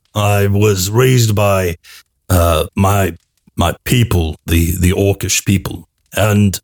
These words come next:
I learned their traditional techniques, and I thought I would be working with them for some time,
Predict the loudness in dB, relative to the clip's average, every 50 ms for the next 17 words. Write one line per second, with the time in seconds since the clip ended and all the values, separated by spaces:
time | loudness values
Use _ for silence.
0 | _ _ _ _ -2 0 2 2 2 2 2 2 2 2 2 0 -2 -4 -2 0
1 | 2 2 2 2 0 0 0 0 0 -2 -4 -8 -12 _ _ _ _ -4 -4 0
2 | 2 0 0 0 -2 -4 -4 -2 -2 -2 -4 -6 -10 _ _ _ _ -2 0 0
3 | 2 2 0 -2 -4 -8 -16 -20 _ _ _ _ -2 0 2 2 2 0 -2 -2
4 | -2 -2 0 2 2 2 2 2 4 4 4 4 4 2 2 2 2 2 2 2
5 | 2 2 2 0 0 0 0 0 0 0 0 0 0 2 0 0 -2 -6 -8